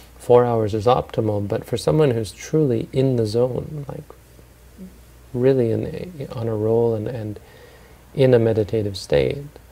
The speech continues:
they don't really need to sleep at all. They, it's possible for them to go without sleep for long periods of time.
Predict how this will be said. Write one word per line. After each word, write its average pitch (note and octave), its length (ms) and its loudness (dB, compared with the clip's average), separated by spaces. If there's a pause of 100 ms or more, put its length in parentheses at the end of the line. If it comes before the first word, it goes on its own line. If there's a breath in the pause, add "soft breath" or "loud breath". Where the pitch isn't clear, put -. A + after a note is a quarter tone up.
(340 loud breath)
they C3 80 -2
don't B2+ 200 4
really A2 200 0
need G#2 220 -2
to G#2+ 80 -8
sleep G2+ 260 -6
at G#2+ 80 -6
all. A2+ 220 -2
They, A2 120 -4
it's A#2+ 260 -6
possible A#2+ 580 -6
for A2 180 -6
them G#2 220 -4
to G#2+ 80 -8
go G#2+ 140 -6
without B2+ 340 -4
sleep - 320 -12
for - 160 -12
long G#2+ 300 -6
periods G2+ 380 -10
of - 80 -20
time. B2 440 -10